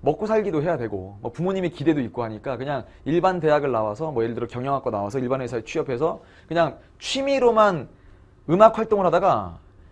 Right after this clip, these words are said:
"내가 한 살이라도 더 먹으면 진짜 그때 못하겠다." 해서 그냥 그만둡니다. 요새는 그렇다고 해서 많은 사람들이 막 혀를 차면서 "아유, 진짜 현실을 모르는구나." 이렇게 비판만 하진 않고요.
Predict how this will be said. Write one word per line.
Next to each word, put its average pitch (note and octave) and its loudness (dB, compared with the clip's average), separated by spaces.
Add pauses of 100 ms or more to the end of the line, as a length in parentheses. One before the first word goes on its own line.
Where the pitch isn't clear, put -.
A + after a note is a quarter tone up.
(320)
"내가 F3+ 6
한 C4 -2
살이라도 A#3+ 6
더 E3 2
먹으면 G3 4
진짜 G#3 6
그때 G#3 2
못하겠다." A#2+ -4
해서 D#3 -4
그냥 D3+ 0 (240)
그만둡니다. G#2 -6 (1400)
요새는 A#3+ 2
그렇다고 A#3 6
해서 G#3 10
많은 F3 2
사람들이 E3+ 0
막 C3 -2
혀를 B3 0
차면서 F#3 -4 (640)
"아유, B2+ 0
진짜 D3 -2
현실을 G3 -2
모르는구나." D3 -2 (220)
이렇게 A#3+ 2
비판만 G#3+ 0
하진 F#3+ -2
않고요. C3+ -6